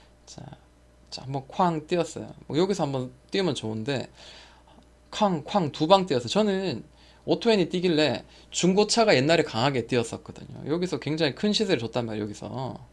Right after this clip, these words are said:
예, 여기서. 그래서 자, 여기서 한번 쾅 시세 주길래 자, 요 캔들,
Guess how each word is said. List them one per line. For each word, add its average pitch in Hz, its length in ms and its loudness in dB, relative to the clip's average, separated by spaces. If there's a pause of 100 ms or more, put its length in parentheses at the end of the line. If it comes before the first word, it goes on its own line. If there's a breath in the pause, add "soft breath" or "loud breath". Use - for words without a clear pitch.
(180)
예, 104 240 -10
여기서. 117 400 -8
그래서 127 480 0 (400 loud breath)
자, 127 140 2
여기서 190 200 6
한번 160 180 2
쾅 170 240 0
시세 180 260 -2
주길래 131 600 -2 (420 loud breath)
자, - 240 -2
요 165 120 4
캔들, 175 540 -2